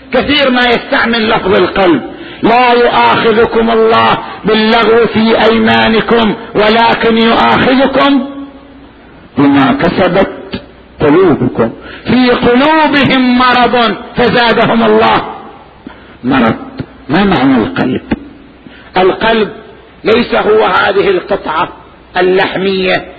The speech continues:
الصنوبرية الموجودة في الإنسان. القلب قوة من قوى النفس.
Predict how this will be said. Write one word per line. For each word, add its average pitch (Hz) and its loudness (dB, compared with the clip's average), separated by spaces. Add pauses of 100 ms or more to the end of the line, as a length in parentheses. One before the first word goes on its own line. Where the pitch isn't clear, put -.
(120)
الصنوبرية 190 0 (320)
الموجودة 180 2
في - -2
الإنسان. 151 2 (460)
القلب 196 0 (440)
قوة 262 2
من 185 0
قوى 185 2
النفس. 160 -2